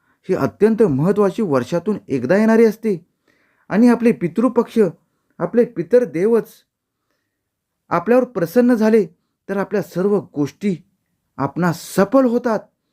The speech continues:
आपल्या घरातील सर्व अडीअडचणी निघून जातात. त्यामुळे या सर्वपित्री अमावस्याला हे उपाय, यापैकी कोणताही एक उपाय आवर्जून करा. आणि असेच नवनवीन व्हिडिओ पाहण्यासाठी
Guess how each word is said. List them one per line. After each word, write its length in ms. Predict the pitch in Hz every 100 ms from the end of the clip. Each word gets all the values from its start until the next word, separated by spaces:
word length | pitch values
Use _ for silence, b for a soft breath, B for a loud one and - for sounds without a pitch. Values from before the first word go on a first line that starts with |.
| _
आपल्या 240 | 151 165 196
घरातील 440 | 127 165 190 214
सर्व 400 | - 165 190 196 -
अडीअडचणी 580 | 143 220 247 226 247 240
निघून 400 | 170 156 202 254
जातात. 300 | 233 226 185 - _ _ _ _ _ _ _ -
त्यामुळे 340 | 160 170 160
या 140 | 170
सर्वपित्री 580 | 147 165 185 190 180 196 -
अमावस्याला 540 | 131 180 202 190 151 - _ _ _ _ _ _ _ -
हे 80 | 233
उपाय, 420 | 202 - 185 165 - _ _ _ _
यापैकी 420 | 156 214 233 202
कोणताही 600 | 220 147 135 131 233 226 -
एक 260 | 175 196
उपाय 240 | 165 165 175 - _ _ _ _ _
आवर्जून 420 | 131 208 269 254
करा. 260 | 247 226 180 _ _ _ _ _ _ _
आणि 180 | 123 160 -
असेच 420 | 151 247 269 262
नवनवीन 500 | 160 147 220 240 247
व्हिडिओ 280 | 175 147 220
पाहण्यासाठी 640 | 196 196 240 233 226 226